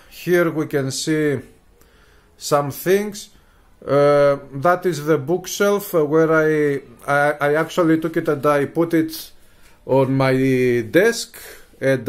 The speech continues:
below the desk I put the other desk. So we have two desks there. Let's go and I will show you. This is, uh, below the desk,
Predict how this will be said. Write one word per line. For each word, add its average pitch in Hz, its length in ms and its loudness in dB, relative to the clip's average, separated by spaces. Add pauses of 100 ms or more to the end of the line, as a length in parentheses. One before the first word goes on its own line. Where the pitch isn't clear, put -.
below 143 300 4
the 156 120 2
desk 160 320 0
I 147 100 2
put 151 300 -4
the 139 100 2
other 143 240 2
desk. 156 580 -2 (500)
So 165 320 2
we 147 200 0
have 156 200 0
two 135 160 -4
desks 156 440 0
there. 135 360 2 (960)
Let's 135 240 -2
go 139 400 0 (180)
and 110 140 -6
I 113 60 0
will 107 100 -6
show 107 200 -2
you. 120 280 -2 (920)
This 139 320 -2
is, 127 240 0
uh, 117 340 2 (1040)
below 127 320 4
the 123 140 0
desk, 147 360 0